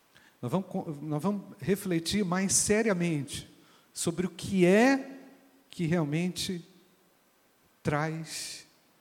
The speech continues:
alegria ao nosso coração e o que re-, e o que realmente baseia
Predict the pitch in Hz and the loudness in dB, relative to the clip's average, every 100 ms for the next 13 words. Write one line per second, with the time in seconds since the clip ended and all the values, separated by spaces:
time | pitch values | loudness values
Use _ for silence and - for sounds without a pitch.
0 | _ _ - 139 139 123 135 147 156 127 | _ _ -8 -2 -2 -2 -4 0 0 -2
1 | 131 - - 117 117 - 143 143 135 135 | -4 -6 -6 -6 -4 -4 -4 -2 -4 -4
2 | 139 139 156 - 147 147 170 143 143 214 | -2 -2 -2 -2 -2 -2 -2 -2 0 0
3 | 151 151 147 123 - - - - - - | 0 0 -2 -4 -8 -10 -14 -20 -20 -20
4 | - _ _ - 113 160 156 - - 185 | -20 _ _ -10 0 2 2 0 6 8
5 | 226 240 202 185 170 135 - | 10 8 10 10 10 6 -2